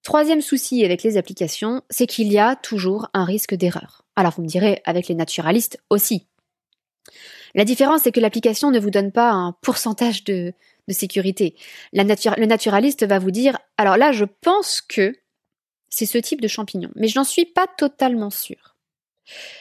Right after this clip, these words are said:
L'application va vous dire, ou bien, « C'est ce type de champignon », ou bien, « Je ne sais pas du tout. »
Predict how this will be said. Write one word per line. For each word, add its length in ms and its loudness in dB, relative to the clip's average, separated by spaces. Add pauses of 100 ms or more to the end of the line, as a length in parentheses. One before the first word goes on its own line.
(160)
L'application 680 0
va 120 2
vous 100 -2
dire, 220 -2
ou 80 0
bien, « 300 0 (580)
C'est 180 2
ce 80 -12
type 160 -6
de 60 2
champignon », 440 -6 (360)
ou 60 -2
bien, « 280 0 (500)
Je 160 2
ne 40 -2
sais 100 2
pas 100 2
du 80 -4
tout. » 140 -18